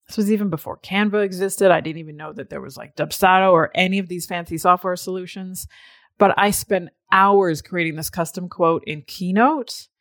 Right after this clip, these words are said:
And I think it probably took me, like, two weeks to get back to her for a three thousand dollar wedding. And I was so stressy over the prices,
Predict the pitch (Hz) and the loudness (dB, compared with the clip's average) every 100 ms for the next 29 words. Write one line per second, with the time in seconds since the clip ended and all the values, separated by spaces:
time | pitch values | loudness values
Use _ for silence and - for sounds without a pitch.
0 | _ - 185 180 208 320 320 - 165 147 | _ -2 0 2 2 2 2 2 0 -2
1 | 143 170 165 170 - - 160 139 156 - | -10 -10 -12 -12 -14 -12 -8 -6 -8 -10
2 | - - - - - - 131 - 156 - | -14 -12 -6 -4 -6 -12 -20 -20 -10 -4
3 | 143 139 - - 151 147 - 151 147 147 | -4 -4 -12 -14 -8 -6 0 0 -2 -8
4 | 139 135 143 151 165 170 151 151 143 - | -8 -8 -8 -6 -6 -6 -8 -10 -10 -6
5 | 190 185 214 - - 170 156 165 - 233 | 2 4 4 0 -12 -4 -2 -2 -2 0
6 | 233 160 147 - - 233 254 269 254 240 | 0 -2 -4 -14 -4 -2 2 4 2 2